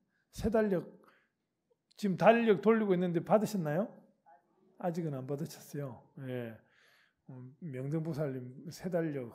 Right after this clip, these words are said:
나왔습니다. 그 내년에 특히나 부처님 오신 날이, 제대로 부처님 오신 날이 돼가지고 이렇게,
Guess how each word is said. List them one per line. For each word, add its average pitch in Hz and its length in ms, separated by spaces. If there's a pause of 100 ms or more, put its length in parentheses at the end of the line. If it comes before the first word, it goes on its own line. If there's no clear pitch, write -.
(280)
나왔습니다. 120 720
그 110 240 (420)
내년에 147 360
특히나 160 380
부처님 160 360
오신 139 260
날이, 113 340 (360)
제대로 147 320
부처님 151 320
오신 131 220
날이 120 180
돼가지고 110 800 (460)
이렇게, 117 300